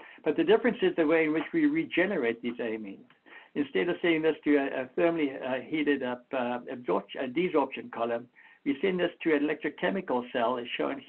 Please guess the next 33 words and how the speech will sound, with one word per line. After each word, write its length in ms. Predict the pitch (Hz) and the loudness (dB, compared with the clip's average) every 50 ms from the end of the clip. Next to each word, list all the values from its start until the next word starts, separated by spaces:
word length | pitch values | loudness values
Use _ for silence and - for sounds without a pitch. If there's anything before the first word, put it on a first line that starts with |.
| - | -6
here, 360 | - 110 - 127 123 123 131 151 - - - - - - - | -2 0 2 2 2 0 -2 -4 -10 -20 -20 -20 -20 -10 -4
where 160 | 143 135 135 | -2 -2 0
we've 160 | 135 139 135 | 0 -2 0
got 280 | - 147 135 135 135 - | 0 0 -2 -2 -4 -4
the, 160 | 147 127 127 | -4 -2 -2
uh, 60 | 123 123 | -2 -2
uh, 260 | 123 - - 123 123 120 - | -4 -6 -8 -10 -10 -10 -8
co-, 180 | - - - - | -8 -8 -6 -4
these 180 | 147 160 165 131 | -4 -4 -2 -2
are 120 | 139 127 123 | -4 -4 -4
copper 420 | - - 160 160 - 151 147 131 | -4 -2 -2 -2 -2 -2 -2 -2
electrodes. 600 | 127 135 151 170 - - - 120 113 135 143 - - _ _ _ - - - - - - _ - | 0 0 -2 -2 -4 -6 -8 -6 -4 -4 -6 -6 -10 _ _ _ -20 -20 -20 -20 -20 -20 _ -6
And 120 | 160 151 | -2 0
what 200 | 175 208 202 - | 2 2 2 0
we 100 | 208 185 | -2 -4
do 280 | 147 - 185 196 190 180 | -2 0 0 2 4 4
is 100 | 165 - - | 4 4 2
when 120 | 170 165 | 0 0
you 140 | 160 160 - | 2 2 2
oxidize 640 | 175 208 233 - - 226 196 175 160 156 156 156 151 - - | 2 2 0 -2 -6 -4 0 2 2 4 2 2 0 0 2
the, 240 | 151 143 143 143 147 | 4 4 4 4 2
uh, 280 | 143 131 135 135 - - | 2 0 0 0 -2 -4
the 140 | 139 135 | -6 -6
copper 300 | 139 - - - - 151 | -6 -4 -4 -4 -2 0
electrode, 560 | 143 135 143 170 190 - - - 135 131 127 123 | 0 0 0 -2 -2 -4 -4 -2 -2 -2 -2 -2
we 200 | 127 127 127 127 | -4 -4 -4 -2
release 360 | 131 139 139 147 190 214 202 - | 0 2 2 2 2 0 -2 -6
the 80 | - - - - | -10 -10 -8 -6
cupric 300 | - 185 185 202 - - | -8 -6 -4 -4 -2 2
ions, 440 | 175 175 165 139 123 120 127 - - - - - - - - | 4 4 6 6 4 4 2 -2 -4 -12 -18 -20 -16 -6 -2
and 180 | - 147 147 | 0 0 2
these 220 | 156 190 202 185 160 | 2 0 0 0 0
will 160 | 180 165 - | 0 0 0